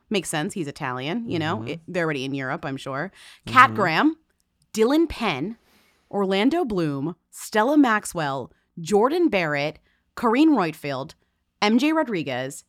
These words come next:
Speaker 1: and Sharon Stone, as well as Rachel Brosnahan and her husband, Jason Ralph, Ivy and Isabel Getty, Lina Khoury,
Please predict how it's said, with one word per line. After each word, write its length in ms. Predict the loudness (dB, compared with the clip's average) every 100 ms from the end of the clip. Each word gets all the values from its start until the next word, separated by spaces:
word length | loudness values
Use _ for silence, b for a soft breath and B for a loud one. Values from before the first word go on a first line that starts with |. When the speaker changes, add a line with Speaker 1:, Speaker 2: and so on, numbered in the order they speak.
| -6
Speaker 1:
and 140 | -4 -2
Sharon 420 | -2 0 0 -2
Stone, 420 | -4 -4 -4 0
as 260 | 6 6 6
well 260 | 6 8 10
as 520 | 10 8 4 0 -10 _ -8
Rachel 280 | -4 -2 0
Brosnahan 760 | 0 0 -2 -8 -6 -6 -6 -4
and 100 | 0
her 100 | 4
husband, 600 | 6 4 2 -2 -2 -4 _ _
Jason 360 | -2 -2 0 0
Ralph, 480 | 6 6 6 0 -6 b b b 0
Ivy 440 | 4 4 6 4
and 160 | 4 0
Isabel 380 | -2 0 0 0
Getty, 560 | 0 -2 -2 -6 -10 _ b b b
Lina 560 | -2 0 2 4 2 0
Khoury, 600 | 0 0 0 -2 -6